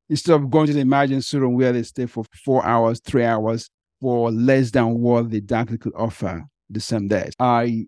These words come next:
encourage parents to make an appointment, but then you can't determine when your child is gonna be sick.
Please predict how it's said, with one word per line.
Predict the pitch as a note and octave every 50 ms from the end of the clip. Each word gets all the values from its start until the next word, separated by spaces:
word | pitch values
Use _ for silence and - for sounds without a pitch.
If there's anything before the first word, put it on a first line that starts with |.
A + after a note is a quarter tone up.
| _ _
encourage | - C#3 - - D#3 D3+ D#3 D#3 D3 -
parents | - - D#3 C3+ C3+ C3+ C3+ C3+ - - - - - _ -
to | - C3
make | A#2 C3+ C3+
an | C#3+ B2
appointment, | A2 - - - B2 C#3 D#3 - G2 G#2 A2+ B2+ C#3 - - - - _ _ _ _ _ -
but | A#2+ C#3 B2+
then | B2 E3 E3
you | D#3 C3
can't | - - D#3+ D3+ D3 C#3
determine | C#3 C3+ - C#3 A#2+ B2 B2+ C#3 D3+ C#3+ C3 A#2 A2+
when | A2 A2+ A#2+
your | A2 G#2+
child | - - A2+ G#2+
is | G#2 G2 F2 - - - -
gonna | - G#2+ G#2+
be | F#2+ G#2
sick. | - - - - - - - -